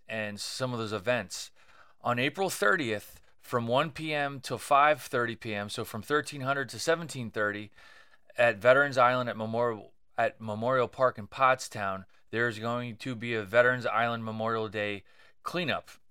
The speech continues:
in anticipation of, of, of Memorial Day. In addition, following that will be May fourteenth, um,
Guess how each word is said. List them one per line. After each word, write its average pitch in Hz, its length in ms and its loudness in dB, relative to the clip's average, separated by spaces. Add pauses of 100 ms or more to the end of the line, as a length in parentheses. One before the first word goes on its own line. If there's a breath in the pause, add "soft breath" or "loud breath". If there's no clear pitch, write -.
(120)
in 120 140 -6
anticipation 110 1040 -6
of, 98 320 -6
of, 101 540 -2
of 110 340 4
Memorial 104 520 -2
Day. 92 260 -6 (840 soft breath)
In 131 140 -2
addition, 131 640 -2
following 151 460 6
that 110 200 0
will 117 120 -6
be 120 120 -4
May 123 220 0
fourteenth, 127 1040 -8 (480)
um, 101 340 2